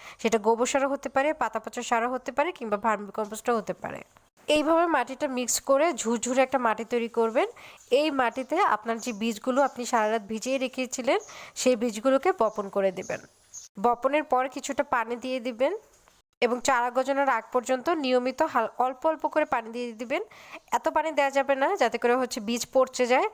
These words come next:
আবার একেবারে খটখটে শুকনো মাটিও রাখা যাবে না, অর্থাৎ মাটিটা একটু ভেজা ভেজা থাকবে। চারাটা গজানোর পরে আমি আবারও ফিরে আসতেছি।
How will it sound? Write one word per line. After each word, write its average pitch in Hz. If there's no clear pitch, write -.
আবার 220
একেবারে 233
খটখটে 262
শুকনো 240
মাটিও 220
রাখা 202
যাবে 175
না, -
অর্থাৎ 311
মাটিটা 226
একটু 277
ভেজা 214
ভেজা 226
থাকবে। -
চারাটা 262
গজানোর 247
পরে 277
আমি 262
আবারও 214
ফিরে 202
আসতেছি। -